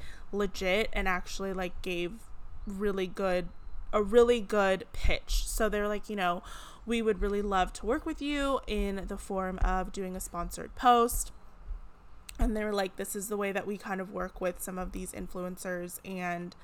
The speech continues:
and other bloggers." And I was like, "Okay, like, well, can I get some of <laughs> your product? Because I've never used it before. Like, I just wanna know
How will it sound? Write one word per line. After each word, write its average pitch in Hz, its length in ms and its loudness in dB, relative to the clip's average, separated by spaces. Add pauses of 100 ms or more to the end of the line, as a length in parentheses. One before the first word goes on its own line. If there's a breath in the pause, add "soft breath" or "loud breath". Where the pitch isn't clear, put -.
(1080 loud breath)
and 233 300 10
other 196 280 6
bloggers." 233 580 12
And 196 80 6
I 190 80 8
was 196 200 4
like, 170 320 6
"Okay, 226 400 10
like, 202 340 10
well, 180 540 12 (100)
can - 200 12
I 185 240 8 (120)
get 180 360 10
some 220 140 6
of - 280 6
<laughs> - 0 -
your 240 140 12
product? 190 640 10
Because 196 340 2
I've 185 160 6
never 190 560 10 (460 loud breath)
used 269 280 8
it 277 120 6
before. 247 480 10
Like, 190 200 6
I 185 140 8
just 185 300 0
wanna 190 240 6
know 175 720 8